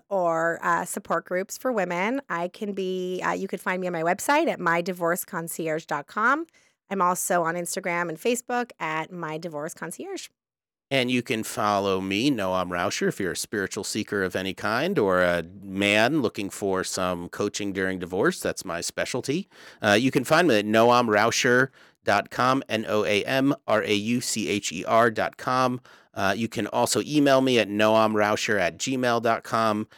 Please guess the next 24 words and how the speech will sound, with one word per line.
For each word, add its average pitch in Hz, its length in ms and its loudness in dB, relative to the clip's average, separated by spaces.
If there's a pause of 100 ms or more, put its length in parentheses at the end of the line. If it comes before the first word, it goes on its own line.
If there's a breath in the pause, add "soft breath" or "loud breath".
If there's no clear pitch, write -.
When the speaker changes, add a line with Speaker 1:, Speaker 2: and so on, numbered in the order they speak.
(140 loud breath)
Speaker 2:
and 101 100 -6
you 95 60 -2
can 101 140 -6
find 113 240 2
me 110 80 4
on 95 120 0
Facebook - 760 -2 (260 soft breath)
and 90 320 -2
Instagram 98 800 0
at 101 240 -2
Noam 92 540 0
Rauscher. 101 680 -2 (560)
Speaker 1:
And 208 280 -4
when 202 220 -2
you 196 260 -2
send 240 300 0
in 277 100 0
those 262 240 0
questions 220 920 0
for - 140 -4
next 196 340 -4
week's, 196 300 -4
you 226 80 -6
can 254 180 -8